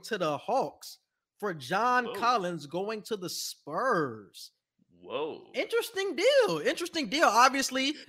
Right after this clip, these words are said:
Speaker 1: you would look to have
Speaker 2: Whoa.
Speaker 1: some type of guard depth and some guard help for Trae Young so he doesn't get all the attention. Getting DeJounte, who was an all-star last year,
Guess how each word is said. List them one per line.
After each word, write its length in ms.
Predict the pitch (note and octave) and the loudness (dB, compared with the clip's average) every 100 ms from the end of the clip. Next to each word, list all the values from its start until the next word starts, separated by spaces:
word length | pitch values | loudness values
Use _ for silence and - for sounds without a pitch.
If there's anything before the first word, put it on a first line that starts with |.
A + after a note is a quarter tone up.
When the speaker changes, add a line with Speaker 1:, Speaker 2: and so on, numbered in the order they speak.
| B2+ | -6
Speaker 1:
you 80 | F#3 | 2
would 160 | - A3 | 4 6
look 180 | D#4+ | 6
to 60 | - | 6
have 240 | A3+ A#3 | 6 6
Speaker 2:
Whoa. 40 | A3+ | 4
Speaker 1:
some 120 | A#3 | 2
type 200 | A#3+ A3+ | 2 4
of 160 | A3 E3+ | 2 4
guard 440 | F#3 A#3 A#3+ E3 | 6 6 2 0
depth 240 | G3+ C4+ - | 0 0 -2
and 160 | F#3 | -4
some 140 | F3 D3+ | -4 2
guard 260 | F3+ G3+ | 6 6
help 240 | C#3+ G#3+ - | 4 0 -2
for 100 | - | -8
Trae 300 | F3 - G#3+ | -6 -2 0
Young 240 | F3+ G3 A3 | 2 0 0
so 100 | F3 | -2
he 80 | F3+ | -2
doesn't 240 | G3 F#3 | -2 -2
get 120 | F#3 | 2
all 140 | F#3 F3+ | 2 4
the 220 | F3 D#3+ - - | 2 0 -4 -4
attention. 600 | D#3+ - - A3 - D4+ G4+ _ - | -2 0 0 0 -2 -6 -8 _ -2
Getting 260 | A3 A#3 | 0 0
DeJounte, 640 | A3 F3+ G3+ B3 B3 B3+ C4 | -2 0 2 2 0 0 0
who 60 | B3+ | 0
was 120 | A3+ | -2
an 60 | F#3+ | -2
all-star 420 | F3+ A3 A#3+ B3 | 0 -2 -2 -4
last 300 | A#3+ B3 B3 | 0 0 -2
year, 160 | C4+ | -6